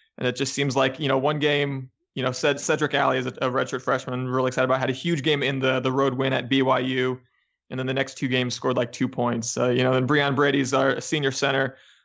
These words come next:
a guy that comes in and, and can do some big things one game and then the next kind of disappears. So I think one of the most important things that can happen in a game is for Houston to get a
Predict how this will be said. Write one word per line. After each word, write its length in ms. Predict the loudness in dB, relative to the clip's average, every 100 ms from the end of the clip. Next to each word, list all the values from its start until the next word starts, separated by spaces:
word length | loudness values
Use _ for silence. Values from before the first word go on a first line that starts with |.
| -2
a 20 |
guy 120 | 0
that 100 | 0
comes 260 | -2 -2 0
in 160 | 0 0
and, 180 | -2
and 140 | -4 -4
can 120 | 0
do 180 | 0 0
some 180 | -2 0
big 220 | -2 0
things 180 | -4 -2
one 160 | -2
game 220 | 2 0
and 60 | 0
then 80 | 0
the 40 |
next 200 | 0 -2
kind 160 | -4 -4
of 60 | -2
disappears. 600 | -6 -4 0 0 0 0
So 300 | 0 0 -4 _ _ -4
I 80 | 2
think 160 | 4
one 100 | 4
of 80 | 4
the 80 | 4
most 200 | 2 0
important 340 | -2 -2 0
things 160 | -2 -2
that 80 | -4
can 240 | 0 0
happen 260 | 2 0 -2
in 80 |
a 40 | -2
game 340 | -2 -2 -2
is 120 | -4
for 160 | -4 -2
Houston 300 | 0 0 0
to 80 | 0
get 220 | 2 2
a 340 | 2 2 0